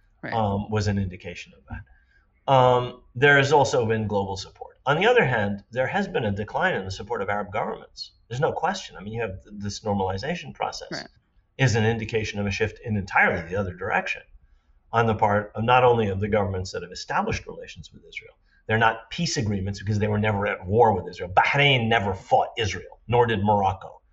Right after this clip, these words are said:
Speaker 2: nor did the Emirates.
Speaker 1: Right.
Speaker 2: They didn't even exist when Israel, the Emirates and, and, sorry, the Emirates and Bahrain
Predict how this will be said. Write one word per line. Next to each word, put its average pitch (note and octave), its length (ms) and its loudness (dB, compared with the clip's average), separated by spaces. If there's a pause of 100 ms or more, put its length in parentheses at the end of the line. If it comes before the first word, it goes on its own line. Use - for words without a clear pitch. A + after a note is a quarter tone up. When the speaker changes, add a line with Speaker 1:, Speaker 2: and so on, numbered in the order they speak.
(240)
Speaker 2:
nor C3 160 4
did G#2 140 2
the G2+ 200 -2
Emirates. F#2 280 -8
Speaker 1:
Right. - 180 -12 (180)
Speaker 2:
They D3 80 4
didn't D#3 160 2
even C3 180 0
exist G#2 480 -2
when F#2+ 140 -8
Israel, F#2+ 460 -6
the F2+ 120 -16 (240)
Emirates F#2+ 360 -6
and, - 360 -18
and, G2 120 -20
sorry, - 260 -2 (240)
the G#2 80 -4
Emirates G#2+ 340 0
and F2+ 140 -8
Bahrain G#2 480 -2